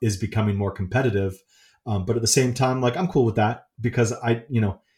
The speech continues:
if, if an eighteen-year-old can do it, then I, I don't want it, <laughs> you know, um, in a manner of speaking. So, you know, I, th-, I think it's become more accessible, um,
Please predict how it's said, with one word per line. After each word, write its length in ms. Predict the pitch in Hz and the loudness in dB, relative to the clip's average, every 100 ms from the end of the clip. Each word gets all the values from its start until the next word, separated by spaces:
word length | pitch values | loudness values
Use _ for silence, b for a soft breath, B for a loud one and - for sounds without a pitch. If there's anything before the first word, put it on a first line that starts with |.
| _ _ - - | _ _ -14 0
if, 180 | 139 - - | 0 0 -2
if 100 | 120 | 2
an 80 | 117 | 4
eighteen-year-old 560 | 117 135 131 135 135 | 4 2 4 6 4
can 160 | 147 123 | 2 2
do 180 | 127 156 | 4 4
it, 180 | 160 | 4
then 180 | 120 107 - | -2 -4 -2
I, 220 | 113 110 | -4 0
I 40 | |
don't 120 | 107 | 0
want 280 | 98 95 92 | 0 -2 -6
it, 440 | - 117 - 143 123 | -10 -8 -4 -2 0
<laughs> 0 | |
you 100 | 120 | 2
know, 220 | 113 - B B B - | 0 -2 B B B -2
um, 240 | 120 110 | 2 2
in 120 | 147 | 4
a 40 | 127 | 6
manner 300 | 113 101 98 | 6 6 2
of 80 | 90 | 0
speaking. 520 | - 101 90 92 92 _ _ _ _ _ _ _ _ | 0 0 -2 -6 -8 _ _ _ _ _ _ _ _
So, 640 | - - 120 110 107 104 - | -2 2 4 6 6 4 2
you 160 | 131 131 | -2 2
know, 80 | 110 | 4
I, 80 | 104 | 2
th-, 160 | - | 0
I 80 | 117 | -2
think 280 | - 117 104 | 2 0 2
it's 120 | 98 | -2
become 260 | 104 - 107 | -2 0 0
more 180 | 104 | 0
accessible, 800 | 98 - 107 101 110 95 92 95 _ - | 0 2 2 2 0 -2 -6 -8 _ -8
um, 580 | 107 98 95 92 95 95 | -4 -2 -2 -4 -6 -10